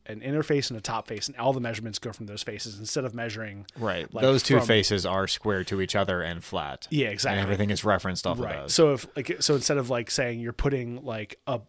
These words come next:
Speaker 1: a m-, a mortise in the middle of an eight-by-eight timber, you're putting a mortise exactly at two and a half inches from the edge of,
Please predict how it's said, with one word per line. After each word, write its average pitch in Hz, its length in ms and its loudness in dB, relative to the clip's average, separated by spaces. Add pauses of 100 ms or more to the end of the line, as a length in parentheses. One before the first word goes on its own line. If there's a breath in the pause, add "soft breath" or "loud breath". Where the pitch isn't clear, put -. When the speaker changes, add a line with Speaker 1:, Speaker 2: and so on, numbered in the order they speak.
(120)
Speaker 1:
a - 60 -2
m-, 120 260 -4 (140)
a 120 80 -6 (260)
mortise 131 600 4
in 131 160 -6
the 123 80 -6
middle 123 420 0
of 117 140 -6
an 120 100 -8
eight-by-eight 113 560 -8
timber, 123 480 0 (340 loud breath)
you're 135 140 -2
putting 147 480 4
a 117 60 -6
mortise 135 600 2 (240)
exactly 131 760 -2
at 110 240 -8 (320)
two 151 160 6
and 135 80 4
a - 20 2
half 120 220 -2
inches 123 340 -2
from 131 240 -2
the 127 180 -8
edge 117 280 -4
of, 104 180 -10